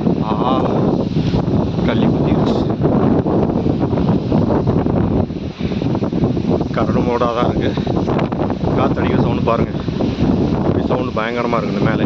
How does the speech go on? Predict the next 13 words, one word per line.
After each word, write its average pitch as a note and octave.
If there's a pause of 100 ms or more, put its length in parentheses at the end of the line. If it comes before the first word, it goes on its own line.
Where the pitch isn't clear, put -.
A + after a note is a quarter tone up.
(100)
ஏற - (120)
ஏற. - (1400)
மேலே B2
போய் B2
பார்க்கலாம், A#2
கார்த்திகை A#2+
பேசுகிற G#2+
இடம். - (760)
அந்த -
உச்சிக்கு -
போவோம். - (1300)
போலாம். - (1500)
அதுபோக A2